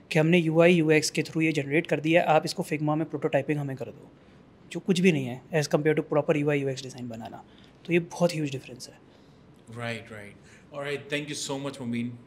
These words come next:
Speaker 2: for joining
Speaker 1: You're
Speaker 2: us today.
Speaker 1: welcome।
Speaker 2: It was pleasure having you here।
Speaker 1: Same here।
Speaker 2: And always a pleasure। जब भी मैं आपसे मिलता हूँ, कुछ नई चीज़, अ, आपके बारे में, अ, सुनने को मिलती है और एक्सपीरियंस करता हूँ। And we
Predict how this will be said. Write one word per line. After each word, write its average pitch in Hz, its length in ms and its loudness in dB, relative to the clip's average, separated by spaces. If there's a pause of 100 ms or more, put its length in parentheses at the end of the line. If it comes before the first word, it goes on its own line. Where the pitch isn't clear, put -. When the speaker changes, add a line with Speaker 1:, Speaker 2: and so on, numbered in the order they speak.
(140)
Speaker 2:
for 123 160 -8
joining 120 240 0
Speaker 1:
You're 123 160 -2
Speaker 2:
us 120 100 -12
today. 113 300 -10
Speaker 1:
welcome। - 160 -14
Speaker 2:
It 117 40 -12
was 117 140 -10 (400)
pleasure 127 320 -2 (160)
having 120 240 -8
you 117 220 -8
here। 113 560 -12 (340)
Speaker 1:
Same 135 320 -10
here। 110 220 -10
Speaker 2:
And - 340 -14
always 139 200 -4
a 131 140 -8
pleasure। 127 480 -8
जब 123 200 -6
भी 139 120 -4
मैं 139 120 -6
आपसे 131 240 -4
मिलता 127 260 -6
हूँ, 131 80 -10
कुछ 127 180 -12
नई 123 140 -6
चीज़, 123 340 -12 (580)
अ, 120 320 -8
आपके 139 260 0
बारे 160 200 4
में, 156 300 -4
अ, - 300 -16 (760)
सुनने 135 260 -6
को 139 80 -4
मिलती 131 440 -6
है 120 220 -6
और 117 340 -6
एक्सपीरियंस 123 480 -8
करता 120 280 -12
हूँ। 117 160 -10
And 110 260 -16 (360)
we 139 100 -2